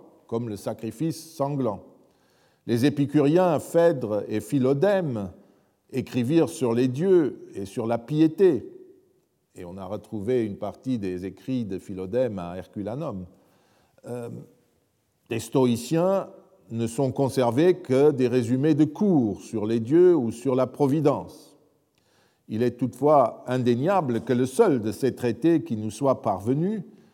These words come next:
est le volume sur la nature des dieux de Cicéron.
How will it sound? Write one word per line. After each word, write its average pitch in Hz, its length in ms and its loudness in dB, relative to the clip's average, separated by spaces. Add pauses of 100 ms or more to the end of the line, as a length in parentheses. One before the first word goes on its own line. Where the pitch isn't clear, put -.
(140)
est 131 140 0
le 127 80 2
volume 151 580 0 (160)
sur - 340 0
la 143 140 2
nature 170 540 0
des 120 160 2
dieux 165 340 -2
de 135 160 -4
Cicéron. 127 640 -2